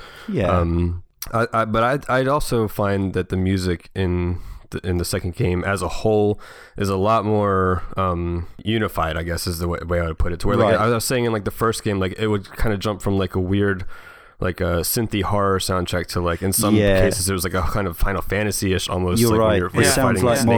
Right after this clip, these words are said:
Speaker 2: snakes.
Speaker 1: of a coherent soundtrack. I agree.
Speaker 2: Exactly. Yeah, yeah. Until, like, the very end when it brings in that, I, I almost think, is that the same music from the, from the
Speaker 1: Not quite.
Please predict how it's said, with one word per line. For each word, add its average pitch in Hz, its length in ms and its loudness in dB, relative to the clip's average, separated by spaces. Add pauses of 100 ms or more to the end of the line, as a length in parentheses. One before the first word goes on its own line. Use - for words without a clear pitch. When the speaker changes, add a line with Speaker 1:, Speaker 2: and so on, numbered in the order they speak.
Speaker 2:
snakes. 107 40 2
Speaker 1:
of 92 60 -4
a 107 40 0
coherent 101 460 0
soundtrack. 98 480 -4
I 101 120 0
agree. - 140 -2
Speaker 2:
Exactly. 101 500 2
Yeah, 95 400 0
yeah. 98 260 0
Until, 143 240 0
like, 127 180 0
the 113 80 0
very 101 340 0
end 101 180 2
when 95 80 0
it 90 140 -4
brings 98 200 0
in 92 140 0
that, 90 220 -2
I, - 180 -6
I - 80 -2
almost 156 280 0
think, 123 220 -4
is 135 120 -4
that 202 140 -2
the - 60 -4
same 147 360 2
music 135 340 0
from 113 200 0
the, 95 280 2 (100)
from 98 220 -2
the 90 300 -2 (460)
Speaker 1:
Not - 180 0
quite. 139 160 4